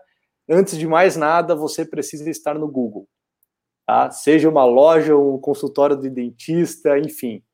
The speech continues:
esteja no Google. Depois, tem algumas outras ferramentas que a gente trouxe que você precisa interagir com os consumidores. Aí você tem o Instagram, você tem o Facebook, o WhatsApp,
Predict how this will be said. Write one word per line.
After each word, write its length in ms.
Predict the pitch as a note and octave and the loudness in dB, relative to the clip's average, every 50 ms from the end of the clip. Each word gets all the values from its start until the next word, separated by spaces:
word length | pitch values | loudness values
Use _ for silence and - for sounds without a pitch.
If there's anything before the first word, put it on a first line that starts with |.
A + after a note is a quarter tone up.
| _ - | _ -20
esteja 380 | C3 - - D3+ D3+ C3+ D3 | -18 -8 -4 -2 -2 -2 -2
no 100 | E3 D#3+ | -4 -4
Google. 400 | D3+ C3 A#2+ A2 G#2 A2 G2 - _ _ _ _ _ _ _ _ _ _ _ _ _ _ _ _ - | -4 -4 -4 -6 -6 -8 -12 -14 _ _ _ _ _ _ _ _ _ _ _ _ _ _ _ _ 0
Depois, 500 | A#3+ A#3+ A#3 - A#3+ B3+ B3+ A#3+ G3 - | 2 2 2 4 4 6 6 6 4 2
tem 140 | - A3+ G#3+ | 0 2 2
algumas 400 | G3 F3+ F#3 G#3+ B3 A#3 E3 F#3+ | 2 2 2 2 2 2 4 2
outras 260 | G3+ G3 F3+ E3+ - | 2 2 0 -4 -2
ferramentas 680 | - F3 D3+ B2 C3+ B2 C3 D#3 F3 E3 - C#3+ - - | 0 -2 0 0 0 -2 -2 -4 -4 -4 -4 -6 -6 -6
que 60 | - B2+ | -6 -6
a 20 | |
gente 240 | A2+ B2+ B2+ - - | -6 -8 -12 -16 -20
trouxe 580 | - _ C#3+ E3+ F#3+ F3+ - - B2 A#2 - _ _ _ _ _ _ _ _ _ - | -14 _ -4 -2 -2 -2 -2 -4 -8 -10 -12 _ _ _ _ _ _ _ _ _ -8
que 380 | - G3 G3+ G#3+ G#3+ - - _ _ | -6 -4 -4 -4 -4 -6 -10 _ _
você 280 | - F3+ F3+ F3+ - G#3+ | -4 -4 -4 -2 -4 -4
precisa 320 | - G#3 - - - G#3 | -4 -4 -4 -4 -4 -4
interagir 640 | G#3 G3+ - A3 A3+ A3+ G3+ D3+ C#3 G3 G#3+ F#3 F3 | -4 0 2 2 4 4 4 2 0 -2 -4 -4 -6
com 120 | - - | -8 -10
os 100 | C3+ B2 | -10 -10
consumidores. 920 | - - C3+ B2 - - B2+ A#2+ A#2 A2 A2+ G#2+ G2 - - - - - _ _ _ _ _ _ _ _ _ _ _ - | -10 -10 -12 -12 -10 -10 -10 -8 -6 -6 -4 -6 -6 -8 -12 -20 -20 -20 _ _ _ _ _ _ _ _ _ _ _ 0
Aí 160 | - F3+ F#3 | 2 4 4
você 240 | F3+ F#3 - - E3+ | 4 2 2 0 -2
tem 140 | - D#3+ C#3+ | 0 0 0
o 80 | D3 | 0
Instagram, 560 | C#3+ - - G#3 G3 E3+ C#3+ D3+ D#3+ F3 E3 C#3+ | 0 0 2 2 2 4 4 4 4 4 4 4
você 220 | C3 A#2+ - C3 | 0 -2 -6 -8
tem 160 | - - D3 | -6 -4 -4
o 40 | C#3 | -4
Facebook, 880 | C#3 - D3+ D3+ - - - C#3+ B2 C#3 D#3 E3 D#3 - - D#3 D3 - _ _ _ - | -4 -4 -6 -6 -6 -8 -10 -8 -2 0 0 0 0 -2 -6 -16 -16 -16 _ _ _ -2
o 60 | C3 | 0
WhatsApp, 800 | C#3 C3+ - - - - C3+ C#3+ D3+ D3 D3 - - - C#3 | 0 0 -2 -4 -2 0 2 2 2 0 -2 -6 -12 -12 -12